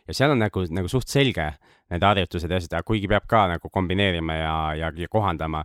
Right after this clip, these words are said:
ja ei saa, ei saa päris teha, eks ju, et, et ma ei tea, kakskümmend tõmmet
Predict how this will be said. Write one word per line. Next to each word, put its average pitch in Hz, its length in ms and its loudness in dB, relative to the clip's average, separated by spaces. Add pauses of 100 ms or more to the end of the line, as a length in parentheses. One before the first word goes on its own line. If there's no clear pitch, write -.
(340)
ja 82 240 2
ei 85 100 -2
saa, 90 240 2
ei 95 80 -2
saa 98 240 0
päris - 320 -4
teha, 92 300 2
eks - 100 -12
ju, 80 80 -4
et, - 160 -10
et 80 300 -8
ma 82 80 -2
ei 82 80 -2
tea, 80 640 -6
kakskümmend 101 380 0
tõmmet 90 420 -2